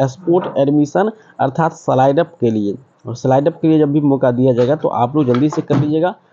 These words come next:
हम बार बार कहते हैं जो भी मौका दिया जाता है शुरुआत में ही आप कीजिए, बाद में करते हैं जिसकी वजह से आपके साथ, अ, दिक्कत होता है, आप परेशानी में पड़ जाते हैं।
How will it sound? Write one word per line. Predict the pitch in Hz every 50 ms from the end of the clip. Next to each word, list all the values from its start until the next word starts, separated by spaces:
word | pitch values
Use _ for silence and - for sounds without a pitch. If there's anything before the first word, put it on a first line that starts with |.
| _ _ -
हम | 123 117 110
बार | 107 120 131 139
बार | 147 147
कहते | 131 131 120 - - 165
हैं | 170 151
जो | 127 131 127
भी | 135 156 147
मौका | 139 131 127 127 127 120
दिया | 117 123 131 135
जाता | 131 139 131 131 151 156
है | 160
शुरुआत | 156 - - 120 123 131 139 139 -
में | 151 151
ही | 156 156 147
आप | 131 135 131 -
कीजिए, | - 147 151 151 170 196 208 - - - 135 127 -
बाद | 117 117 123 143 156
में | 165 165 160
करते | 160 160 156 156 156 185
हैं | 196 170
जिसकी | 135 139 131 - -
वजह | 127 127 123 131 127
से | 131 - -
आपके | - 120 131 - - - 127
साथ, | 127 - 139 160 165 -
अ, | 226 233 - - - - - - - _ _
दिक्कत | - 117 117 113 101 104 107 127 131 131 - 170 156 160
होता | 151 156 - - 160
है, | 170 190 208 -
आप | - 120 117 -
परेशानी | - 120 120 120 131 127 139 156
में | 156
पड़ | 156 - 147 143
जाते | 151 147 135 139 160
हैं। | 160 185 214